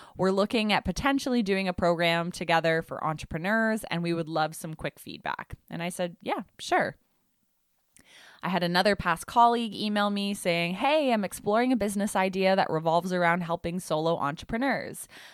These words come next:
I wondered if I could interview you about your own experience with navigating this part of running your business. I'm reaching out to friends and family to do a little discovery, prototyping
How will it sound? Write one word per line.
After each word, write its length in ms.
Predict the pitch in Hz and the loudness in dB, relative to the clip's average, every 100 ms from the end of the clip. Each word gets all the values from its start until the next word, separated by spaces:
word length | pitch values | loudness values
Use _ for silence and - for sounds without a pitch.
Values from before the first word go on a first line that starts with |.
| - | -2
I 80 | 180 | 2
wondered 360 | 202 214 220 | 2 2 2
if 100 | 214 | 2
I 80 | 185 | 2
could 180 | 196 185 | 0 -2
interview 420 | 220 247 269 226 | 0 0 0 0
you 360 | 190 165 160 190 | 2 2 2 2
about 220 | 214 170 | 4 2
your 160 | 156 - | 0 0
own 220 | 185 202 | 2 2
experience 800 | 208 - - 143 143 147 190 - | 0 -4 -6 -4 -4 -2 -2 -2
with 140 | 180 | -4
navigating 640 | 160 143 147 151 147 147 151 | -2 -2 -2 -2 -4 -4 -6
this 180 | 151 - | -8 -8
part 260 | - 131 | -6 -6
of 120 | 160 | -6
running 240 | 156 139 160 | -8 -8 -6
your 120 | 220 | -6
business. 640 | 185 135 - 151 180 - - - - - | -6 -8 -6 -6 -6 -8 -12 -20 -18 -8
I'm 140 | 170 | -4
reaching 320 | 175 - 165 | -4 -4 -6
out 100 | 156 | -6
to 60 | 160 | -4
friends 420 | - 254 254 247 | 4 6 6 2
and 140 | 170 160 | -2 -2
family 440 | 208 214 208 202 | 0 2 0 -2
to 100 | 190 | -4
do 160 | 156 151 | -4 -2
a 20 | |
little 220 | 151 139 | -2 -4
discovery, 760 | 117 139 - 196 190 190 190 | -6 -4 2 2 2 0 0
prototyping 920 | 185 - 190 190 202 175 180 175 170 | -2 2 2 2 2 0 2 2 2